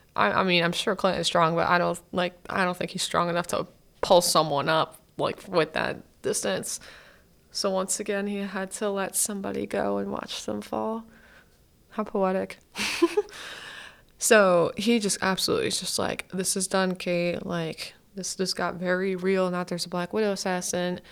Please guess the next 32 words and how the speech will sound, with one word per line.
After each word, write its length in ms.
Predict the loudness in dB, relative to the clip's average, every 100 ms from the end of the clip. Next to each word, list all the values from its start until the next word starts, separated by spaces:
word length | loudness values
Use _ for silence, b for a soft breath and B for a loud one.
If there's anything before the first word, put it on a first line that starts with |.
| B B
He 120 | 4
didn't 220 | 8 8
wanna 260 | 8 6 4
admit 200 | 4 2
it, 120 | 2
but 100 | 4
he 80 | 4
was 120 | 4
basically 320 | 0 2 0
saying, 340 | 2 0 -2 -2
"I'm 300 | 2 2 4
doing 240 | 2 2
this 220 | 2 0 -2
to 100 | -4
protect 480 | -2 2 2 2
you 140 | -2 -2
and 80 | -2
make 160 | -4
sure 240 | -2 -2 0
that 180 | -2
you 160 | -2 0
don't 220 | 0 0
get 280 | -2 -4 -6
killed, 380 | -6 -4 -4 -4
because 300 | -4 -4 0
then 180 | 0 2
I 120 | 0
have 220 | 0 0
that 240 | 2 2 2
on 120 | -2
my 160 | -4
conscience, 720 | -2 -2 -2 -4 -6 -4 -6